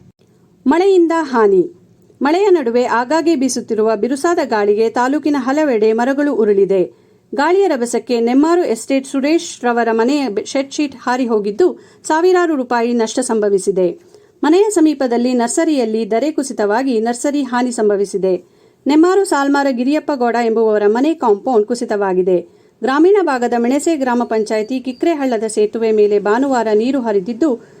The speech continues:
ಸಂಚಾರಕ್ಕೆ ಅಡಚಣೆಯಾಗಿತ್ತು. ಸನಾತನ ಧರ್ಮದ ಮು-, ಮುಖ್ಯ ಗ್ರಂಥದಲ್ಲಿ ಒಂದಾದ ರಾಮಾಯಣದ ಬಗ್ಗೆ ನಾವೆಲ್ಲರೂ ತಿಳಿದುಕೊಳ್ಳುವ ಅಗತ್ಯವಿದೆ ಎಂದು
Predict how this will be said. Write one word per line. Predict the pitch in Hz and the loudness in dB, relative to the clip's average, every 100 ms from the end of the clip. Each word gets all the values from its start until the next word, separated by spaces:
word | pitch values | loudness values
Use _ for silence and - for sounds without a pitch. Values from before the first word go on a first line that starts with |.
| - - | -20 -4
ಸಂಚಾರಕ್ಕೆ | 320 311 320 302 294 311 | 0 2 2 -2 -2 -4
ಅಡಚಣೆಯಾಗಿತ್ತು. | - 220 240 240 226 208 190 180 202 185 175 - - _ _ - | -2 -4 -2 0 2 2 0 -2 0 -2 -2 -14 -20 _ _ -10
ಸನಾತನ | - 320 370 381 381 | -2 2 2 4 2
ಧರ್ಮದ | 277 247 247 247 | 0 -2 -2 -2
ಮು-, | 247 - | -4 -4
ಮುಖ್ಯ | 262 302 381 | -4 -2 -2
ಗ್ರಂಥದಲ್ಲಿ | 294 247 214 214 220 226 | -2 -2 -2 -2 -2 -2
ಒಂದಾದ | 226 220 214 214 285 214 | 0 0 0 0 0 -2
ರಾಮಾಯಣದ | 220 247 302 349 330 220 | -2 0 2 2 2 0
ಬಗ್ಗೆ | 202 208 220 | -2 -2 0
ನಾವೆಲ್ಲರೂ | 220 220 247 262 285 | 0 0 0 -2 -2
ತಿಳಿದುಕೊಳ್ಳುವ | 285 294 330 320 269 233 220 | -4 0 0 0 0 0 0
ಅಗತ್ಯವಿದೆ | 208 233 302 277 220 202 208 | -2 -4 -4 -2 0 2 2
ಎಂದು | 269 262 | 2 0